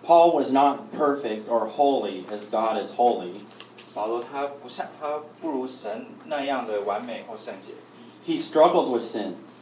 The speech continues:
Speaker 2: 他是会与罪争斗的。
Speaker 1: And you better believe we all have our struggles with sin.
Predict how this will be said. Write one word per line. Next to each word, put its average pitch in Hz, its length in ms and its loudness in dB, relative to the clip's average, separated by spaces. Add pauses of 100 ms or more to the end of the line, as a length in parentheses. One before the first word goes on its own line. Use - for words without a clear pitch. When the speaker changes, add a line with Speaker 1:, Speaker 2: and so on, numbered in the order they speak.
(440)
Speaker 2:
他 131 160 -6
是 139 240 -8
会 143 240 -6
与 107 140 -10 (320)
罪 120 300 -2
争 123 200 -8
斗 107 220 -2
的。 - 80 -12 (380)
Speaker 1:
And 135 80 8
you 143 100 10
better 160 300 8
believe 139 520 0
we 131 200 2
all 151 420 8
have 143 140 0
our 127 180 0
struggles 127 640 2
with 117 140 -4
sin. 117 400 0